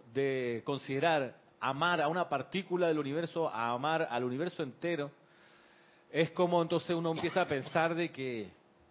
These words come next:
lo importante es expandir la conciencia. Y cuando eso ocurre, dice el maestro que todos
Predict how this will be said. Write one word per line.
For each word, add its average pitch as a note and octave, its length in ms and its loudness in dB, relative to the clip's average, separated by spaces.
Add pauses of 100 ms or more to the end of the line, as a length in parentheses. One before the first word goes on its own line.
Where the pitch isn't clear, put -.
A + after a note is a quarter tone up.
(2750)
lo C3 180 -2
importante C#3+ 640 -2
es C#3+ 80 -6
expandir B2+ 460 -4
la D3 100 0
conciencia. B2+ 720 -10 (1200)
Y C3 80 -12
cuando D3 240 4
eso F3+ 180 0
ocurre, F#3+ 420 2
dice F#3 220 -4
el E3+ 60 -6
maestro F3 320 -6
que D3 280 -2 (920)
todos D#3+ 280 4